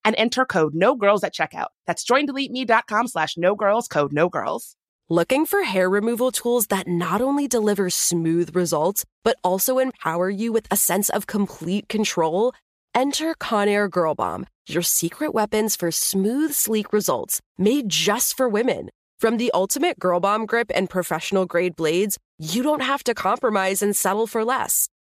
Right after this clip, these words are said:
Speaker 2: Conair Girl Bomb equips you with the precision and power previously reserved for men's grooming tools.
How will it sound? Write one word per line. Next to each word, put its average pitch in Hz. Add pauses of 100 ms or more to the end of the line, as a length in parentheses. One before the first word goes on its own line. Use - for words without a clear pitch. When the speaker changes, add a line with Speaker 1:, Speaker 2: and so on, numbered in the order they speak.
(160)
Speaker 2:
Conair 302
Girl 202
Bomb 190
equips -
you 262
with 233
the 185
precision 202
and 269
power 185
previously 240
reserved 175
for 185
men's 185
grooming 196
tools. -